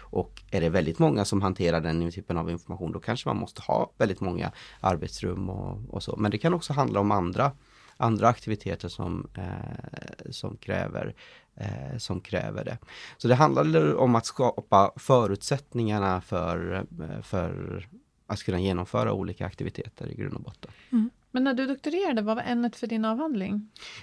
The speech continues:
Speaker 1: Det var om hur olika typer av kontor och arbetssätt påverkar medarbetares hälsa och produktivitet.
Speaker 3: Och vad fick du fram där? Ja,
Speaker 2: Ja.
Speaker 3: lite kortfattat
Speaker 2: Ja,
Speaker 3: om
Speaker 2: precis.
Speaker 3: det.
Speaker 2: Vad,
Speaker 1: Ja.
Speaker 2: ja.
Speaker 1: Ja, men alltså,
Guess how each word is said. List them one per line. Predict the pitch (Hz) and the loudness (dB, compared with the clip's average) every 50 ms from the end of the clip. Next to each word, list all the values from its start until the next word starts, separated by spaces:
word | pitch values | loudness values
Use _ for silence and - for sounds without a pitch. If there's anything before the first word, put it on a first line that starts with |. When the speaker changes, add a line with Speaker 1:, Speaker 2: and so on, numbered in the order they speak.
| - - | -16 -6
Speaker 1:
Det | - 98 117 127 135 | 2 6 8 8 10
var | 135 156 147 139 123 110 107 104 | 10 12 12 12 12 12 12 10
om | 104 101 101 104 104 101 | 10 8 8 6 6 8
hur | 107 123 110 | 8 8 8
olika | 110 107 101 98 107 92 | 8 6 4 4 2 0
typer | - - 104 90 - - | 2 2 0 2 2 0
av | 95 | 0
kontor | - - - 95 87 - - 95 87 87 | 0 0 0 -2 0 0 0 0 2 4
och | 92 90 | 4 4
arbetssätt | 92 87 82 - 90 85 - - 92 85 - | 4 4 2 2 -2 -2 0 0 -2 -2 -2
påverkar | - 107 92 82 82 87 98 - - 95 | 0 0 2 4 2 2 0 0 0 0
medarbetares | 95 90 85 85 85 82 87 85 82 - 80 78 - | 2 2 2 2 0 0 -2 -4 -4 -2 -4 -4 -4
hälsa | - 92 92 87 80 - - - 95 | -4 -4 -4 -4 -4 -6 -6 -4 -4
och | - 82 | -4 -4
produktivitet. | - - 98 - - - - - - - - - - - - - - - _ _ _ _ - | -6 -6 -8 -8 -8 -10 -10 -10 -10 -8 -8 -8 -8 -10 -10 -12 -18 -20 _ _ _ _ -8
Speaker 3:
Och | 214 214 | -4 -2
vad | 208 214 208 | 0 0 -2
fick | - 214 196 _ _ | -2 -6 -10 _ _
du | - 202 196 190 185 - - | -8 -6 -4 -6 -6 -8 -6
fram | - 262 285 285 214 180 | -6 -4 -2 0 0 0
där? | 170 165 170 - | 0 -2 -2 2
Ja, | - 190 208 | 4 8 10
Speaker 2:
Ja. | 202 208 214 | 10 10 10
Speaker 3:
lite | 233 226 | 8 8
kortfattat | 262 240 - - - 214 | 4 2 2 4 4 8
Speaker 2:
Ja, | 202 226 | 8 8
Speaker 3:
om | 254 - | 8 8
Speaker 2:
precis. | - 247 240 294 254 170 165 180 | 8 6 8 10 10 10 10 10
Speaker 3:
det. | 196 | 10
Speaker 2:
Vad, | 202 196 185 190 202 - | 12 12 12 12 10 10
Speaker 1:
Ja. | - - 110 107 - | 10 10 10 10 10
Speaker 2:
ja. | 226 214 226 226 | 10 10 10 12
Speaker 1:
Ja, | - 120 | 10 10
men | 131 127 | 10 10
alltså, | 117 139 131 - 147 139 - | 10 10 10 10 10 8 8